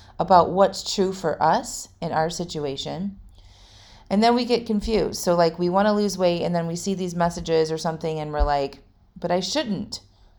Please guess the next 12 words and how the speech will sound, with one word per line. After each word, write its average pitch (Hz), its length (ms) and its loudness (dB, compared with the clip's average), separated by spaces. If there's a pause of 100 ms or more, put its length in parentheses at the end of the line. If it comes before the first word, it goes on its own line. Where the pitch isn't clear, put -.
(400)
want 165 300 0
to 170 120 -2
lose 123 260 -6
weight," 107 360 -8
or, 156 460 0 (920)
"I 185 100 -2
should 226 340 -2
be 208 120 -2
more 165 180 0
body 147 300 2
positive," 127 680 -4
or, 139 280 -4